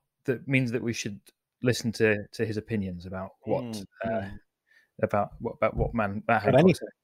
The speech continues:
Speaker 1: today?
Speaker 2: About
Speaker 1: Or
Speaker 2: anything,
Speaker 1: anything.
Speaker 2: unless it's acting.
Speaker 1: Or anything, unless it's acting. I mean, if he was giving, if he was giving advice on how to be an actor, totally, that makes sense,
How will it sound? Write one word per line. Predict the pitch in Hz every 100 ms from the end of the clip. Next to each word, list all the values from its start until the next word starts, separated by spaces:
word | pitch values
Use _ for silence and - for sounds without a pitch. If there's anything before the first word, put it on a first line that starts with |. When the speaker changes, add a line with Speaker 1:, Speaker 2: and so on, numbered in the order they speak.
| -
Speaker 1:
today? | 110 110 -
Speaker 2:
About | -
Speaker 1:
Or | -
Speaker 2:
anything, | 247
Speaker 1:
anything. | 190
Speaker 2:
unless | 123 147 -
it's | -
acting. | 147 - 107
Speaker 1:
Or | -
anything, | 143 120 _ -
unless | 156 151
it's | 175
acting. | 226 - 110
I |
mean, | 143 - -
if | 175
he | 190
was | 180 170
giving, | 190 180 170 147
if | 135
he | 156
was | 151
giving | 180 156
advice | 131 151 147 -
on | 117 104 _ _
how | - 123
to | 110 -
be |
an | 110
actor, | 147 - - 104 147 -
totally, | - 214 - 90 92
that | 123
makes | 139 131
sense, | - 175 -